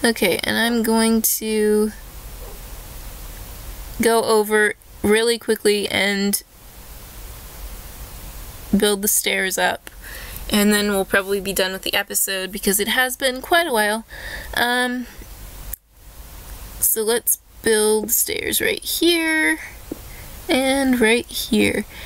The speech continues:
and that is the perfect amount of stairs, you guys. That's so exciting. I love it when there's, like, the perfect amount of something. It just,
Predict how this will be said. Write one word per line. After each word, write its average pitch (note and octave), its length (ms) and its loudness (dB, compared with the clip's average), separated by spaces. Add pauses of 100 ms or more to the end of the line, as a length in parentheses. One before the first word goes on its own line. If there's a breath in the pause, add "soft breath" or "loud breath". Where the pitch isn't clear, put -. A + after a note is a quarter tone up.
(120 loud breath)
and A#3 180 4
that D#4 200 2
is A#3+ 160 0
the C4 120 -2
perfect E4+ 480 0
amount D#4 220 4
of D4+ 60 0
stairs, E4 360 0
you A#3 80 -2
guys. A#3 320 2
That's - 340 0
so C4+ 160 0
exciting. A#3+ 680 0
I A3 80 4
love A#3 280 2
it B3 100 0
when G#3 120 -4
there's, G3+ 240 2
like, - 200 -6
the - 60 -2
perfect G3 380 -2
amount F#3 300 2
of F#3 160 0
something. - 580 -2 (580 loud breath)
It - 60 0
just, - 440 2